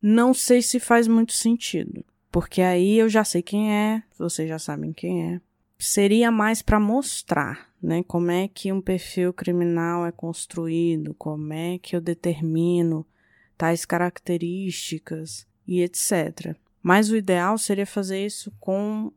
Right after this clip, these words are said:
um criminoso em série que não tem a sua identidade, tipo o Zodíaco, por exemplo.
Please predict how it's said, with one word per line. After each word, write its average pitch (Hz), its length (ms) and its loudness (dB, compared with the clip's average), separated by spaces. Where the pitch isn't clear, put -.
um 208 720 -4
criminoso 226 520 4
em 185 60 2
série 180 640 2
que - 120 -6
não 208 200 0
tem 208 260 0
a 208 40 -4
sua - 140 -4
identidade, 196 760 -2
tipo - 240 -12
o - 20 -6
Zodíaco, 175 600 -6
por - 140 -10
exemplo. - 300 -12